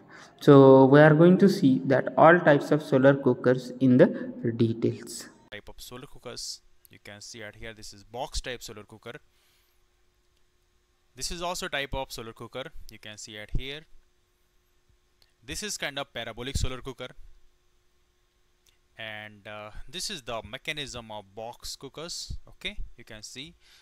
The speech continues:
Speaker 2: reflector at here. This is reflector. These are glasses or plastic covers. This is, you can see at here, this is cook pot, and this is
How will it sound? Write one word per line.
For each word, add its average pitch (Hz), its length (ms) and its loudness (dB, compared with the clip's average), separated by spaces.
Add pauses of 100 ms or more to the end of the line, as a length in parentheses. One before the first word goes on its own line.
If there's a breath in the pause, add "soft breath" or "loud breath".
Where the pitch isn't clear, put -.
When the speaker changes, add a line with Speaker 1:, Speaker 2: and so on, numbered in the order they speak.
(180)
Speaker 2:
reflector 120 540 -18
at 120 160 -16
here. 135 240 -18 (380)
This 110 160 -20
is 110 220 -20
reflector. 117 560 -20 (460)
These 151 280 -16
are 135 120 -12
glasses 120 640 -12 (440)
or 110 60 -20 (100)
plastic 110 380 -16
covers. 147 440 -20 (420)
This 156 160 -14
is, 139 120 -16
you 123 80 -16
can 113 200 -16
see 110 180 -18
at 104 100 -16
here, 104 180 -20
this 107 180 -20
is - 120 -20
cook - 160 -20 (120)
pot, 151 200 -14 (720)
and 113 260 -18
this 127 200 -16
is 110 260 -20